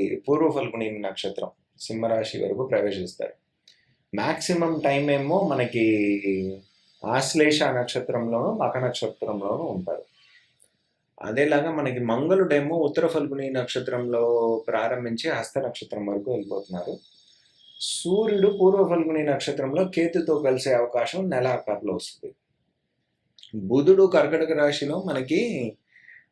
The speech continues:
వక్రంగా ఉంటారు. ఆ, వక్ర నివృత్తి ఏమో లెవెన్త్న అవుతుంది. లెవెన్త్న అయ్యి పుష్య నక్షత్రం నుంచి ప్రారంభించి ఆశ్లేష నక్షత్రం వరకు వెళ్తారు, మఖ నక్షత్రం వరకు వచ్చేస్తారు.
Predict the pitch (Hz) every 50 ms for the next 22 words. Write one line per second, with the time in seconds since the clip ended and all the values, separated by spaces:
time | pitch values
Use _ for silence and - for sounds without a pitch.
0 | - 113 113 - 135 143 151 156 151 151 135 123 113 110 110 110 113 120 147 220
1 | - - - _ _ _ _ _ _ - - - - - 107 104 98 98 95 95
2 | 95 95 95 95 117 120 - - 180 180 170 160 151 156 151 147 139 135 131 135
3 | 143 170 190 196 175 147 131 120 120 117 113 110 107 104 101 98 95 95 95 95
4 | - _ _ _ - - - 104 113 120 131 135 143 139 123 131 120 107 - -
5 | - _ _ _ _ _ _ _ _ _ _ _ _ _ - - _ - 104 107
6 | 107 107 107 - 104 95 - 160 185 - - _ _ _ _ _ _ - - -
7 | - _ - - 123 131 139 156 175 180 180 185 180 165 156 151 147 147 156 180
8 | 214 220 208 180 151 147 143 135 131 127 127 - - 147 143 - 165 156 143 131
9 | - 139 123 139 131 127 123 120 127 131 127 143 - 135 131 123 123 123 120 117
10 | 117 151 156 139 117 - - 123 110 104 113 107 95 98 95 95 - - - 98
11 | 95 92 92 92 - 110 104 95 95 - - - - _ _ - 117 113 117 -
12 | 151 147 127 - 131 120 120 104 101 104 104 127 131 113 95 - 95 90 - -
13 | - -